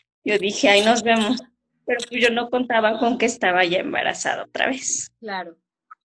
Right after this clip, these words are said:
Speaker 2: Ok. ¿Y qué hiciste? Con un hijo, con otro en camino y embarazada. ¿Qué hizo Dulce? ¿Qué decisión, qué decisión importante tomaste en ese momento en tu vida?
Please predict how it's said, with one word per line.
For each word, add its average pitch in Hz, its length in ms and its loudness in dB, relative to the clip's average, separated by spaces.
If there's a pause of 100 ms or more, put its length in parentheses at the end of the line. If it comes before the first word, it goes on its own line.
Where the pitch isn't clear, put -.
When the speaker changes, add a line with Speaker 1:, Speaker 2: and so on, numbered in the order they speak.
(400)
Speaker 2:
Ok. 214 260 -10 (680)
¿Y 220 160 -14
qué 269 120 -4
hiciste? 311 440 -4 (880)
Con 226 240 -8
un 277 160 -2
hijo, 330 240 0 (760)
con 214 220 -8
otro 277 220 -6
en 294 100 -6
camino 262 420 -4
y 262 100 -10
embarazada. 220 720 -8
¿Qué 277 80 -10
hizo 285 260 -12
Dulce? 254 360 -16
¿Qué 233 100 -16
decisión, 240 580 -12 (100)
qué 311 100 -6
decisión 285 380 -12
importante 247 440 -10
tomaste 220 380 -12
en 226 60 -18
ese 226 140 -20
momento 196 360 -18
en 175 80 -18
tu 185 120 -20
vida? 165 200 -20